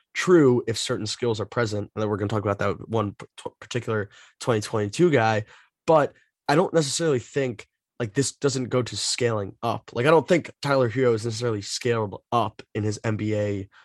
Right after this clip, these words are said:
role from college. I, I think it's a lot of the same contextual stuff.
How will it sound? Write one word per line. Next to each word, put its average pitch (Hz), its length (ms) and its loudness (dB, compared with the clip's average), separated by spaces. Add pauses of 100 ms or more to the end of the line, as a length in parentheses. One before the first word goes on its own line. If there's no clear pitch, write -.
(260)
role 101 420 -2
from 101 240 -4
college. 92 680 -2
I, 104 200 -4
I 110 40 0
think 110 140 -2
it's 107 200 -6
a 110 60 -4
lot 110 220 0
of 101 140 -4
the 104 80 -6
same 107 400 -2
contextual - 640 -6
stuff. 117 480 0